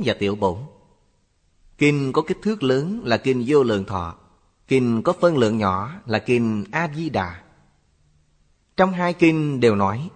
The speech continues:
khi giảng sanh ngồi trong hoa sen giảng sanh. Điều này quả thật đã nói rõ,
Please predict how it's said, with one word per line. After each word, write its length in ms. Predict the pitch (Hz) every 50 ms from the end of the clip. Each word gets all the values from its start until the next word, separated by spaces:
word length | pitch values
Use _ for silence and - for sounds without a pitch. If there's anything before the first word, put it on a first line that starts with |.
| _ - _
khi 420 | - - 151 147 147 143 139 120
giảng 220 | 117 113 113 170 196
sanh 420 | - - 151 139 139 139 135 127 113 - -
ngồi 400 | - 123 123 123 123 120 117 113 107
trong 160 | 135 131 127
hoa 140 | 117 123 120 113
sen 300 | - - 117 110 107 98
giảng 240 | 98 92 90 101 156
sanh. 320 | - - - 101 95 95 95 - - - - _ _ _ _ _ _ _ _ _ -
Điều 160 | 131 143 156
này 160 | 151 151 147
quả 200 | - - 139 175 208 -
thật 240 | 135 120 113 -
đã 120 | 107 110 107
nói 200 | 117 131 170 156 -
rõ, 340 | 104 92 87 87 92 107